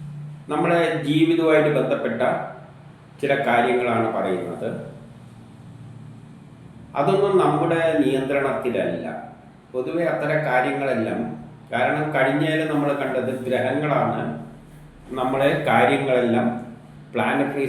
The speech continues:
സിസ്റ്റത്തിലൂടെ നിയന്ത്രിക്കുന്നത്. ഗ്രഹങ്ങളാണ് ക-, കാരണം നമ്മളെ സൃഷ്ടിക്കുന്നത് ഒരു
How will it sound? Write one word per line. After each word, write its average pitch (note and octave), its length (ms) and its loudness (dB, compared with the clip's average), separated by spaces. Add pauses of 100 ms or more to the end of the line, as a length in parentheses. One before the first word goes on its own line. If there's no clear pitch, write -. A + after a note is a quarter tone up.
സിസ്റ്റത്തിലൂടെ A#2 720 0
നിയന്ത്രിക്കുന്നത്. A2+ 600 -4 (2250)
ഗ്രഹങ്ങളാണ് E3+ 720 8 (360)
ക-, D#3+ 220 2
കാരണം F3+ 320 8
നമ്മളെ F3 320 4
സൃഷ്ടിക്കുന്നത് E3+ 600 2 (1080)
ഒരു D#3 80 4